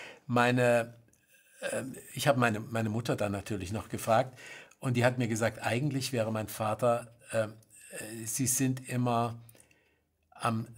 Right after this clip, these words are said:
Donnerstag zu Fuß in die Stadt gegangen. Mein Vater war ein, etwas übergewichtig, so wie ich auch, und meine Mutter hat Wert darauf gelegt,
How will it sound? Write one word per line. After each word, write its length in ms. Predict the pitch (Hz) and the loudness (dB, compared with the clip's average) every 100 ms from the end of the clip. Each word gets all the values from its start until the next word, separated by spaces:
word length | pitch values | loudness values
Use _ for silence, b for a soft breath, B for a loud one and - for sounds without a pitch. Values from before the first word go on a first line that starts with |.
| - | -2
Donnerstag 840 | - 143 147 87 - - - - - | 0 2 2 2 2 0 -6 -8 -12
zu 200 | - - | -4 -2
Fuß 340 | 127 - 160 - | -2 0 0 0
in 80 | 127 | -2
die 80 | |
Stadt 300 | 120 - 139 | -2 -2 -2
gegangen. 300 | - 76 - | -6 -10 -8
Mein 140 | 101 110 | -6 0
Vater 320 | 123 120 120 | 4 4 4
war 100 | 107 | 2
ein, 100 | 104 104 | 0 -4
etwas 300 | - 101 101 | -8 -2 0
übergewichtig, 840 | 254 143 123 110 113 113 123 101 123 123 110 | 0 -2 -2 -2 -2 -2 -4 -4 -6 -10 -6
so 220 | 123 104 | -4 -2
wie 80 | 104 | -4
ich 160 | - | 0
auch, 200 | 135 170 | 2 2
und 80 | 147 | 2
meine 180 | 117 113 | 0 2
Mutter 200 | 127 135 | 4 6
hat 140 | 127 104 | 6 6
Wert 180 | 123 | 4
darauf 240 | 135 143 139 | 6 6 4
gelegt, 300 | 127 135 139 | 4 4 2